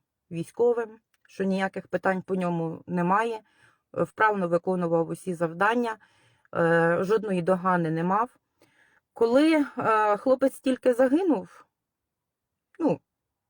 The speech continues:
загинув в скобочках, то мамі сказали, що, е, солдат, він ще тоді рахувався солдатом. Після того, як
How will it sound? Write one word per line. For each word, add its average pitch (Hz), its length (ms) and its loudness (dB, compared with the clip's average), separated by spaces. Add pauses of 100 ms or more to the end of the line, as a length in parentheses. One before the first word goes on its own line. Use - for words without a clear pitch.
(160)
загинув 190 440 -4 (140)
в - 100 -20
скобочках, - 640 -6 (1080)
то 214 440 2
мамі 247 360 2
сказали, 233 640 0
що, 208 800 -4
е, 185 180 -2
солдат, 196 540 0 (280)
він 202 140 -8
ще 202 160 -10
тоді 190 260 -4
рахувався 180 640 0
солдатом. 165 640 -6 (720)
Після - 300 -4
того, 262 420 2
як 220 460 -2